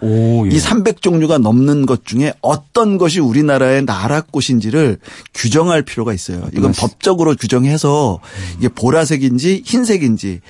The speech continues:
Speaker 2: 정확하게 좀 해줄 필요가 있는데 아직까지 그런 법이 없다라는 게 문제입니다.
Speaker 1: 네, 그렇군요. 어, 법령에 이제 규정이 되면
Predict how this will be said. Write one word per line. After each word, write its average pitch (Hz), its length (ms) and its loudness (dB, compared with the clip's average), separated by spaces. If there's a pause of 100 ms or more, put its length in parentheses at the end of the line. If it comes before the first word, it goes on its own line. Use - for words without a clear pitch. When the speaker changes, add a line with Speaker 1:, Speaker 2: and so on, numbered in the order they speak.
Speaker 2:
정확하게 175 500 0
좀 143 100 0
해줄 160 220 0
필요가 139 300 0
있는데 120 380 2 (280)
아직까지 123 580 -2
그런 113 280 -2
법이 120 400 -2 (260)
없다라는 110 640 0
게 107 180 -6
문제입니다. 98 640 -2 (260)
Speaker 1:
네, 92 380 -2
그렇군요. 76 560 -8 (600)
어, 85 220 -2
법령에 147 1200 0
이제 117 440 -2 (320)
규정이 143 320 0
되면 123 680 0